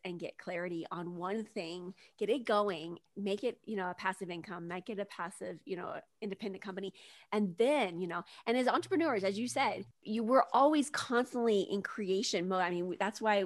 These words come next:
I mean, that we always are looking kind of the big picture and, and getting out there, and it's, and it's exciting and fun. So let me ask you this, because I love finding out, 'cause I f-, I feel like you've been successful in your career here. What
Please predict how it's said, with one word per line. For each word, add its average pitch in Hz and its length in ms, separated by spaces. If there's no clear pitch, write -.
I 196 60
mean, 190 160
that 175 160
we 233 100
always 240 320
are 220 100
looking 220 300
kind 220 160
of 180 80
the 190 60
big 208 300
picture 226 580
and, 175 180
and 208 160
getting 226 220
out 214 140
there, 226 120
and 185 80
it's, 156 160
and 190 320
it's 180 160
exciting 208 440
and 185 100
fun. 208 320
So 269 480
let 320 200
me 539 60
ask 440 160
you 269 120
this, 185 300
because 214 160
I 214 100
love 285 360
finding 220 580
out, 139 440
'cause 220 120
I 214 60
f-, - 300
I 208 80
feel 226 200
like 233 120
you've 208 160
been 196 240
successful 185 500
in 170 100
your 175 360
career 185 300
here. 170 300
What 254 540